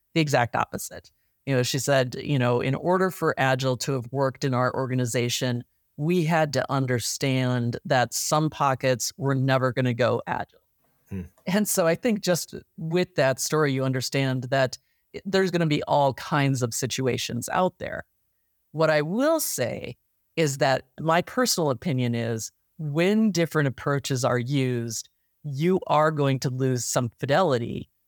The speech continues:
Speaker 1: between those teams. Now, if those teams don't work very closely together, that's okay. You know, if you're just interacting once in a while,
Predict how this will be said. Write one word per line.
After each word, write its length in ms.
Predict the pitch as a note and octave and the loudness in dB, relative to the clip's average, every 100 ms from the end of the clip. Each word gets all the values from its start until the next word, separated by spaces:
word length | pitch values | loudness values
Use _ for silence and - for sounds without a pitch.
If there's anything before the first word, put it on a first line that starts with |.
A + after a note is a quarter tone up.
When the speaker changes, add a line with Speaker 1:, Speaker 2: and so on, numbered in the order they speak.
| - | -8
Speaker 1:
between 800 | C#3+ D3 - - D3+ D3+ D3 C#3 | -2 -2 -2 -6 0 4 4 4
those 360 | C3 C3 A#2 - | 2 2 0 -6
teams. 600 | - C#3 A2+ - - - _ _ _ - | -4 -4 -4 -8 -14 -14 _ _ _ -2
Now, 180 | D#3 D#3+ | 0 2
if 240 | G3+ A#3 | 0 -2
those 280 | - A3 F3 | 0 0 0
teams 380 | - E3+ D#3 C#3 | -2 2 2 2
don't 300 | C#3 C3+ - | 0 0 0
work 220 | C3+ B2 _ - | -2 -4 _ -4
very 240 | C#3 B2 | -2 -2
closely 460 | - D4+ E4 - G3+ | -2 0 0 0 -2
together, 480 | D#3+ D3 C#3 C#3 - | 0 2 2 0 -2
that's 440 | D3+ C3+ C#3+ B2+ | -4 0 0 0
okay. 480 | C3+ B2+ - - F2 _ _ _ - | -4 -6 -10 -14 -14 _ _ _ -2
You 60 | |
know, 120 | D3+ D3 | 2 2
if 140 | C3+ | 2
you're 80 | D#3+ | -2
just 360 | D3+ A3+ G#3+ | -2 0 0
interacting 580 | G#3+ F3 D#3 C#3 - D3+ | 0 2 2 0 0 -2
once 280 | C3 C3+ - | 0 -2 -2
in 60 | C3 | -2
a 40 | |
while, 520 | B2 A#2+ B2 A#2 A#2 | 0 2 2 0 -2